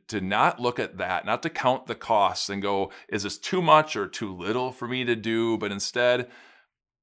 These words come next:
to just serve. Friends, if it's good to do good, then do good. If God has put it on your heart to do something for someone else, then don't,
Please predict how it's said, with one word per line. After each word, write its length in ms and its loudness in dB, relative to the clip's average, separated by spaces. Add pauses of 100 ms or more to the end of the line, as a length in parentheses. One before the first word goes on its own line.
(440)
to 80 -6
just 200 2
serve. 480 2 (1500)
Friends, 280 6
if 100 4
it's 160 4
good 320 4
to 60 -2
do 180 0
good, 480 -4 (1800)
then 100 2
do 120 0
good. 440 0 (1080)
If 80 -6
God 180 10
has 120 4
put 160 6
it 60 8
on 180 8
your 160 6
heart 300 6
to 60 -4
do 300 0
something 720 2
for 120 -2
someone 520 4
else, 380 6
then 180 2
don't, 360 4